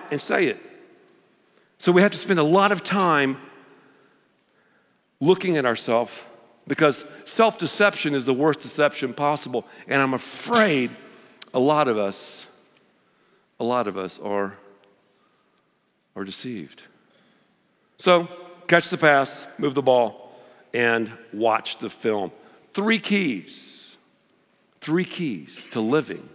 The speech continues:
the Christian life. Three keys for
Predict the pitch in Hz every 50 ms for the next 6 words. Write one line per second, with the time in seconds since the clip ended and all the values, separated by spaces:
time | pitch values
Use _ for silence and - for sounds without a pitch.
0 | - _ _ _ _ _ _ _ _ _ _ _ _ _ - 135 - - - 127
1 | 123 - - - 139 135 135 123 113 98 90 - - - - - - - _ _
2 | - - 196 208 220 220 - - - - 214 202 170 139 127 131 131 120 - -
3 | - - - 151 139 135 135 135 127